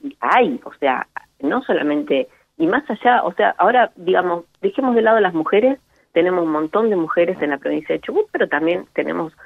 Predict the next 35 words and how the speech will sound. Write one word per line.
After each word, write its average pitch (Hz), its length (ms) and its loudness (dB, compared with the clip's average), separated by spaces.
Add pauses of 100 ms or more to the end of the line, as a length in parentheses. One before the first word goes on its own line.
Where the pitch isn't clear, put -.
(160)
muchos 190 460 0
jueces, 190 580 -2 (320)
eh, 139 360 -2
y 156 160 0
abogados 208 800 2 (120)
profesionales 190 880 0
de - 80 -2
muchos 214 340 -4 (100)
años 214 280 0
con 147 180 -6
trayectoria 240 720 0
que 170 140 -2
podrían 175 520 -4 (360)
ser, 165 280 2
este, 143 320 -8
propuestos 156 560 -2
para 135 220 -4
ese - 240 -8
cargo. - 400 -6 (340)
Pero 208 180 2
bueno, 240 260 0
está 240 200 0
bien, 214 300 2
el - 160 -8
señor 170 260 -4
gobernador 180 480 0
dice, 180 240 -6
"Traigamos 160 420 -2
de 160 80 -2
afuera". 151 440 -2 (300)
Bueno, 254 200 0
mujeres 254 380 0
de 240 60 -2
afuera 226 280 -2
también, 330 280 -4